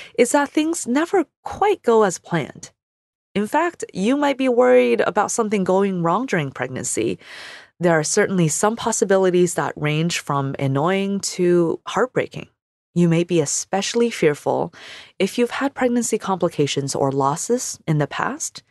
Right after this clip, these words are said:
or you had a difficult time getting pregnant in the first place. This type of worry is so tough because nobody can reassure you a hundred percent that the worst won't happen. So much is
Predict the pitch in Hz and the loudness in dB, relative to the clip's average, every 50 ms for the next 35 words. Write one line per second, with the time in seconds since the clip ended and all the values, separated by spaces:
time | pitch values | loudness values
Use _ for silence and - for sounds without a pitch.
0 | _ - - - - - - - - _ 220 247 277 285 277 247 240 226 208 185 | _ -20 -18 -18 -18 -18 -20 -20 0 _ 6 8 8 8 6 4 4 4 4 2
1 | 175 - 185 - 180 - 175 131 - - - 160 156 151 147 151 - 156 147 147 | 2 2 0 -2 -2 -2 -4 -4 -2 -4 -4 -2 -2 -2 -2 -2 0 0 0 0
2 | 143 139 - - 160 151 147 135 - - 135 127 131 - - - 190 196 196 - | -2 -4 -2 -2 -2 0 0 -2 -2 -2 -2 -2 -2 -4 -2 -2 -2 0 0 -2
3 | - - - - - - - - - - - _ _ _ _ _ _ _ _ - | -6 -8 -8 -10 -8 -8 -6 -8 -8 -8 -10 _ _ _ _ _ _ _ _ -20
4 | - - - - - - - _ _ - 202 202 - - 208 190 175 175 156 147 | -20 -18 -18 -18 -20 -20 -20 _ _ 4 4 4 4 4 2 2 4 2 2 2
5 | 147 160 170 175 175 180 185 - - 160 151 - - - - - 202 190 214 214 | 4 4 6 6 6 4 2 2 2 0 0 0 -2 -4 0 2 2 2 2 2
6 | - - - 220 - - - - - - _ _ 180 170 - 185 170 165 - - | 0 -2 0 0 0 -2 -6 -14 -20 -20 _ _ -2 0 2 2 2 2 0 -4
7 | - - - 151 170 185 220 277 277 294 285 269 - 247 220 202 185 170 - 170 | -6 -8 -4 -2 0 0 2 2 2 2 2 2 0 0 0 2 0 2 2 2
8 | 185 180 170 - - 180 180 185 175 165 147 139 135 - - 196 220 247 240 - | 2 2 2 0 0 0 0 2 2 2 2 0 0 -2 -2 0 0 0 2 2
9 | 240 - - - 160 147 156 160 - - - _ _ - 175 170 - 160 151 - | 0 -2 0 -2 -4 -4 -4 -6 -10 -12 -14 _ _ -2 0 2 0 0 2 2
10 | 151 151 156 151 - - - _ - 165 170 175 180 170 - - 117 120 - - | 2 2 2 0 -2 -6 -12 _ -2 0 0 0 0 -2 -4 -6 -6 -8 -10 -14
11 | - - 143 - _ _ _ _ _ _ _ _ _ _ _ - - - - 214 | -16 -18 -18 -20 _ _ _ _ _ _ _ _ _ _ _ -8 -6 -2 2 2
12 | 220 226 226 214 180 156 151 - - - - _ - 147 135 - | 2 4 4 2 2 2 0 -2 -4 -8 -8 _ -6 -4 -4 -4